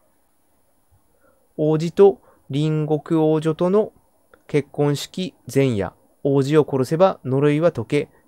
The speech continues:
人魚に戻れると悩み苦しむ人魚姫。翌朝、王子への愛を選んだ人魚姫は、光り輝く美しい海の泡となって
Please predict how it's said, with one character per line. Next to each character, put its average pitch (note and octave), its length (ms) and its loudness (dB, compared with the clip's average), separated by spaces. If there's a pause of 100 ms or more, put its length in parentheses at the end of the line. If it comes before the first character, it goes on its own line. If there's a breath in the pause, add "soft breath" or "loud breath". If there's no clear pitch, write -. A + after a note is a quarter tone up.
人 C3+ 220 0
魚 E3 120 0
に D3+ 120 0
戻 A#2+ 280 -2
れ D3+ 120 4
る E3 100 -6
と G3+ 260 0 (320 soft breath)
悩 C3 220 0
み C3+ 140 -4
苦 C3+ 200 -4
し D#3+ 140 -6
む G3 240 -2
人 A#2 180 -4
魚 A2+ 120 -4
姫。 G2 300 -10 (320 soft breath)
翌 C3+ 260 0
朝、 E3 420 0
王 C#3 180 -2
子 C#3 140 -4
へ D#3+ 100 2
の E3 240 -2
愛 D3 280 -2
を B2 120 -2
選 A#2+ 240 -4
ん C3 60 -8
だ D#3 160 0
人 B2+ 200 -2
魚 A2+ 120 -4
姫 C3 280 -4
は、 D#3+ 220 -2 (240 soft breath)
光 D3 320 -2
り C#3 40 -6
輝 C#3 360 0
く F#3 260 -4
美 - 280 -14
し - 140 -10 (140)
い - 80 -12 (300 soft breath)
海 B2 260 -2
の F3 240 -4 (520 soft breath)
泡 B2+ 260 -2
と G#3 160 0
な B2+ 120 0
っ - 60 -6
て - 340 -6